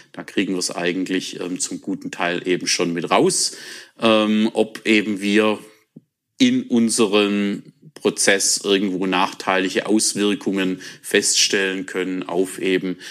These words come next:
diese Lieferkettenthemen, ob wir uns damit beschäftigen, ob wir eben schauen, dass wir eben hier, was Menschenrechte, Umweltschutz, Nachhaltigkeit angeht, ähm, eben hier schon unterwegs sind, werden die allermeisten von Ihnen auch sein. Aber das muss ich eben in der Analyse belegen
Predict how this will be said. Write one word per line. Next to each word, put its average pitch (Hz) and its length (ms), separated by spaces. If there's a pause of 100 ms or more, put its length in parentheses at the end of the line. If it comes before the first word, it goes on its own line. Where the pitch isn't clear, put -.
(220)
diese 92 200
Lieferkettenthemen, 92 1160 (180)
ob - 180
wir 107 80
uns 101 140
damit 95 280
beschäftigen, 104 840 (240)
ob - 260
wir - 140
eben 92 260
schauen, 92 480
dass - 280
wir 92 120
eben 92 220
hier, 90 300 (280)
was 92 200
Menschenrechte, 90 600
Umweltschutz, 90 600
Nachhaltigkeit 87 760
angeht, 87 440 (420)
ähm, 85 460 (180)
eben 92 260
hier 90 300
schon - 220
unterwegs 101 500
sind, 139 220 (280)
werden 82 280
die - 100
allermeisten 85 580
von 87 140
Ihnen 82 140
auch 90 200
sein. - 280
Aber 110 160
das - 160
muss 113 180
ich - 80
eben 92 240
in 90 120
der - 100
Analyse 87 480
belegen 90 640